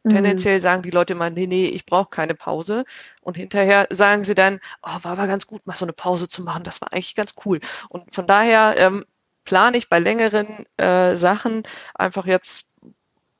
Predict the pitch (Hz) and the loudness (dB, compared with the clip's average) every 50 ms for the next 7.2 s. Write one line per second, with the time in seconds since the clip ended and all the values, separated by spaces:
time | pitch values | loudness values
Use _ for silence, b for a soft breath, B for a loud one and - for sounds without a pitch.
0 | _ _ _ _ _ - 190 185 - - _ - 185 170 - - - 165 180 175 | _ _ _ _ _ 0 0 0 -2 -8 _ 0 0 0 0 0 2 2 2 2
1 | - - 190 - 185 175 175 180 - - 175 180 180 180 180 - - 175 190 202 | 2 -2 -2 -4 -8 -8 -8 -8 -4 0 2 2 2 2 0 0 0 0 0 0
2 | 190 185 185 180 180 - 180 175 170 175 170 185 185 B B B B B - 180 | 0 -2 -2 -2 -2 0 0 2 2 4 2 2 0 B B B B B -4 -4
3 | - - - - 214 - - - 190 180 - 185 185 - 170 170 180 208 220 - | -4 -4 -6 -6 -6 -4 -2 -4 -2 0 -2 -2 0 -2 -4 -2 0 -2 -4 0
4 | - 233 220 214 208 - 180 175 185 - 160 156 185 190 - _ - 185 185 185 | 2 2 2 2 2 0 -2 0 0 -4 0 0 0 0 0 _ -2 -2 -2 -2
5 | - - - - 175 170 175 - - 180 185 165 156 160 156 156 - - - - | -4 -6 -8 -10 -10 -10 -12 -10 -6 -2 -2 0 0 0 -2 -4 -4 -4 -2 -2
6 | 170 165 - - - - - 156 151 - - 156 156 156 151 - - 160 - 147 | -2 -2 -2 -6 -6 -6 -10 -12 -6 -4 -2 -2 -2 -2 -4 -6 -8 -8 -10 -12
7 | 151 - - | -12 -12 -14